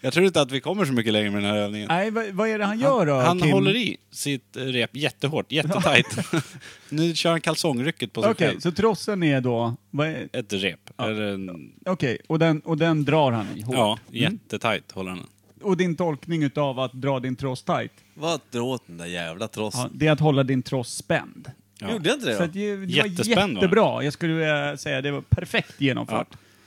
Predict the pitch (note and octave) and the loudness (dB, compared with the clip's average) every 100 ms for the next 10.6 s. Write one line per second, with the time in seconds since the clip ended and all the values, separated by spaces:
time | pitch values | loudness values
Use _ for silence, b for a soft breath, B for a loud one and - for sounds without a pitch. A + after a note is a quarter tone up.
0 | B B - D#3 D#3+ E3+ D3+ - E3+ G#3 | B B -2 2 4 2 0 -6 0 2
1 | G3 F#3+ - G3+ F3 - A3+ B3+ A#3 - | 2 0 -2 -4 -2 0 0 -2 -6 -4
2 | D#3+ C#3+ A2 A2+ - A#2+ B2+ _ B2+ C3 | 0 0 -2 -8 -6 -8 -8 _ -14 -14
3 | C#3 - E4+ - F3 D3 F3 - G#3 G#3 | -14 -20 -18 -10 0 4 4 4 4 6
4 | G3 E3+ E3 F#3+ F#3 E3 D3+ D#3+ D3 - | 2 0 -2 -2 0 0 0 -2 -4 -6
5 | A#3+ - - D#2 - D#3 - _ G3 F#3 | -8 -6 -4 -4 -4 -14 -18 _ -6 -4
6 | D#3+ D3 _ B2+ C#3+ D3 D3+ D3+ D3 E3 | -4 -6 _ -8 -6 -2 -2 -2 -2 0
7 | C#3+ C3+ B2 C3 C3 - A#2 A#2+ D3+ A#2+ | 0 0 -2 0 -2 -4 -8 -6 -4 -4
8 | G#2 - - E3+ C#3+ B2 C3 - B2+ C3 | -8 -4 0 2 0 -2 -4 -4 -6 -2
9 | A#2 A#2+ C3 B2+ A#2+ - _ - - G#2 | -2 0 0 -2 -6 -8 _ -20 -10 -8
10 | - F#2+ - - - | -8 -12 -16 -20 -12